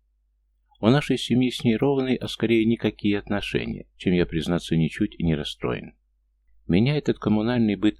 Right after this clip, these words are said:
в восторг не приводит, особенно странные, навязываемые сверху шаблоны, что, дескать, соседи в коммунальной квартире — это практически одна семья, большая и дружная.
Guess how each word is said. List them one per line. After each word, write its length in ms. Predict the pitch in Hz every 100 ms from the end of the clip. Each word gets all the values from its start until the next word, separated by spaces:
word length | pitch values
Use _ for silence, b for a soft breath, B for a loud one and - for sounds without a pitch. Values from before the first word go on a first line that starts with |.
| -
в 100 | 80
восторг 460 | 90 - 107 -
не 140 | - 104
приводит, 560 | - 110 123 82 67 -
особенно 540 | 69 - 73 71 71
странные, 560 | - - 110 113 117 107
навязываемые 600 | 85 87 80 82 82 73
сверху 380 | - 82 - 78
шаблоны, 640 | - 64 67 85 98 98 _ _ _
что, 240 | - -
дескать, 320 | 104 107 110 -
соседи 440 | 101 - 135 123
в 80 | 104
коммунальной 500 | 98 98 92 92 85
квартире — 480 | 80 76 - 117 113
это 160 | -
практически 580 | - 85 85 92 - -
одна 320 | 73 65 92
семья, 580 | 104 - 107 78 76 76
большая 540 | 78 87 - - 69 85
и 140 | -
дружная. 560 | 85 69 64 - -